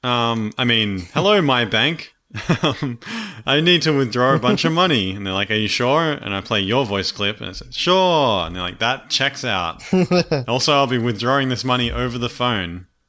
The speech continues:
Speaker 1: I don't know how this works."
Speaker 2: <laughs>
Speaker 1: Is telephone banking still a thing?
Speaker 2: I don't know.
Speaker 1: Can you still get money out of phones?
Speaker 2: I think so. I mean, you can do it on the internet.
Speaker 1: Do you
Speaker 2: Why would you even do it on the
Speaker 1: Did
Speaker 2: phone?
Speaker 1: people used to be able to go to payphones and be like,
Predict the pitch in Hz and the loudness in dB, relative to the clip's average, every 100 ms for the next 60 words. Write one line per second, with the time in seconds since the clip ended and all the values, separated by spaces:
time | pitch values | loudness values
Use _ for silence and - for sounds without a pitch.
0 | _ _ _ _ - 95 117 113 107 110 | _ _ _ _ -6 -2 0 -2 0 -2
1 | 101 - 113 92 92 175 - - - - | 0 -2 0 0 2 0 -2 -6 -16 -20
2 | - 196 277 247 220 143 135 139 143 - | -4 0 2 2 2 2 0 0 -2 -2
3 | 147 139 127 139 139 139 _ _ 180 233 | -2 -2 0 -2 -2 -8 _ _ -6 -2
4 | 123 117 110 - - 127 - 208 220 165 | 0 0 -2 -8 -10 -6 -2 -2 0 0
5 | 135 135 127 113 101 - 110 226 123 120 | 0 0 0 -2 -4 -2 0 0 2 2
6 | 117 139 - - 156 196 214 175 175 170 | 2 -2 -12 -4 0 2 4 2 2 4
7 | 208 151 143 131 190 - 120 131 180 170 | 4 2 2 2 2 2 2 2 2 -2
8 | - 147 151 156 143 127 147 143 123 165 | 0 2 2 2 0 2 2 2 0 0
9 | 123 214 214 196 175 160 165 147 143 127 | 2 2 4 2 2 0 2 2 2 0
10 | 131 123 - 143 151 135 117 110 107 - | 0 -2 0 -2 -2 -4 -2 0 -2 -6